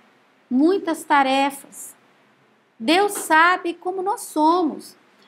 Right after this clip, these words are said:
Nós temos que aprender a distribuir tarefas. Então, isso também o Espírito Santo nos ensina.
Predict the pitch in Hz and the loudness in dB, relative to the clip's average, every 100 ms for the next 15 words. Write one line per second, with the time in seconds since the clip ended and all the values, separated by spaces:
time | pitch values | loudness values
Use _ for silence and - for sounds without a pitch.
0 | _ 277 294 294 370 523 - - 294 - | _ 0 0 0 -2 -2 -4 -4 -4 -4
1 | 247 220 294 349 247 330 - 392 427 370 | -4 2 2 2 0 -6 -4 -2 0 2
2 | 370 427 453 - 277 226 214 190 - - | 2 2 0 -4 -4 -4 -4 -8 -12 -20
3 | 202 - - _ _ _ _ _ _ _ | -20 -20 -20 _ _ _ _ _ _ _
4 | _ _ _ _ _ _ _ _ _ _ | _ _ _ _ _ _ _ _ _ _
5 | _ _ - 247 - 262 349 466 - 254 | _ _ -10 -10 -2 0 2 -2 -4 2
6 | 339 359 330 - 233 269 415 403 220 - | 2 2 -6 -6 -2 2 2 2 -6 -12
7 | _ - 277 277 - 339 370 370 392 - | _ -4 -4 -2 2 2 2 -2 -4 -2
8 | 330 339 415 392 403 480 539 - 359 403 | 0 0 -2 -2 -2 -4 -4 -2 0 2
9 | - | -2